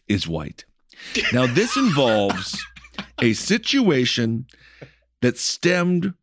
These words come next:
Speaker 1: from a mayonnaise incident.
Speaker 2: A mayonnaise incident.
Speaker 1: A mayonnaise incident. So Christopher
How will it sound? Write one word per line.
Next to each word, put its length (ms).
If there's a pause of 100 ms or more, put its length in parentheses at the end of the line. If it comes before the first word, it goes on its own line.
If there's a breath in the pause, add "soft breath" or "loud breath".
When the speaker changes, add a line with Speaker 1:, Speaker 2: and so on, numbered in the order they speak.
(120)
Speaker 1:
from 240
a 80
mayonnaise 580
incident. 400
Speaker 2:
A 40
mayonnaise 460
incident. 640
Speaker 1:
A 140
mayonnaise 560
incident. 480
So 240
Christopher 720